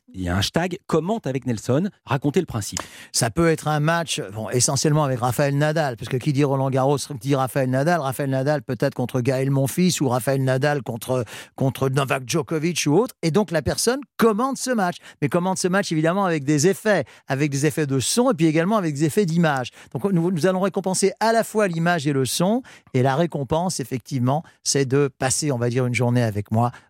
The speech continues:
Speaker 2: au stade Roland-Garros.
Speaker 1: Ah, mais attendez, j'ai même lu mieux. Vous êtes peut-être même pas au courant.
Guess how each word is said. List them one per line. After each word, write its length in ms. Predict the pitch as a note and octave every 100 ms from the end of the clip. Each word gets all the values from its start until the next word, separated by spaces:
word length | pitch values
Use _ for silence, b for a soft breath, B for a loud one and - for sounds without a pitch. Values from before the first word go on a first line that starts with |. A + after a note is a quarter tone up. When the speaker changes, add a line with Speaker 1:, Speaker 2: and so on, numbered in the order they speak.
| -
Speaker 2:
au 120 | G#2+
stade 220 | G#2 A#2 G#2+
Roland-Garros. 400 | G2+ F#2+ F2 - -
Speaker 1:
Ah, 80 | -
mais 80 | F#2+
attendez, 280 | F2 F2+ G2
j'ai 100 | F2+
même 220 | F#2 F2+
lu 100 | F#2+
mieux. 320 | G#2+ G3+ B3 F#3 G#2+
Vous 100 | A2
êtes 80 |
peut-être 260 | - - -
même 140 | G2+
pas 80 | G#2+
au 60 | G2
courant. 320 | - E3+ F3